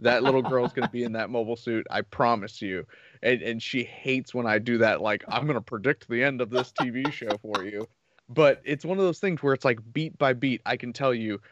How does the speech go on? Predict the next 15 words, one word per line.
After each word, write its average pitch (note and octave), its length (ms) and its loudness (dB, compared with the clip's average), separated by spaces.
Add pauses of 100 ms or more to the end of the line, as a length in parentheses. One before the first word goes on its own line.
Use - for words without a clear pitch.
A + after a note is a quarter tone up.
(100)
"All A#2 200 4
right, F#2+ 300 4
that B2 220 0
character's D#3 380 0
gonna D3 180 -4
die, C3+ 600 0
that A#2+ 200 0
girl's C3+ 260 -2
gonna B2+ 180 -4
end B2+ 180 -4
up B2+ 140 2
in B2 80 0
a A#2+ 40 -2
mobile B2+ 300 0
suit, C3 380 0